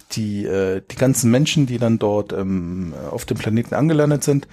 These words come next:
die sind halt an der einen Stelle, die man vorab erkundet hatte, ähm, runtergekommen und, äh, diese Stelle ist von der Anomalie umgeben und sie kommen praktisch aus der Anomalie nicht raus. Und dein Charakter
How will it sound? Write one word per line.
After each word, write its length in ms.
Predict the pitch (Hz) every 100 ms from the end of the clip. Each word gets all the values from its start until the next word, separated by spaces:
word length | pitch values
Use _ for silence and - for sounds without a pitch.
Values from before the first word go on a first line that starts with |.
| - - - - - -
die 20 |
sind 160 | 120 117
halt 140 | 120
an 120 | 117
der 100 | 117
einen 160 | 110 117
Stelle, 260 | - 123 117
die 80 |
man 160 | 117 113
vorab 280 | - 95 92
erkundet 480 | 98 160 160 151 131
hatte, 520 | 139 143 135 123 123
ähm, 300 | 120 117 107
runtergekommen 800 | 110 160 160 156 151 151 151 143
und, 300 | 127 123 -
äh, 400 | 127 120 113 110
diese 300 | 107 151 139
Stelle 300 | - 117 113
ist 120 | 107
von 140 | - 110
der 100 | 104
Anomalie 420 | 110 104 107 127
umgeben 280 | 117 117 110
und 80 | 104
sie 60 |
kommen 180 | - 98
praktisch 340 | - 98 104 107
aus 120 | -
der 100 | 98
Anomalie 360 | 110 101 104
nicht 240 | 98 95 -
raus. 260 | 80 85
Und 320 | 95 - - 107
dein 100 | 110
Charakter 560 | 107 123 - 156 147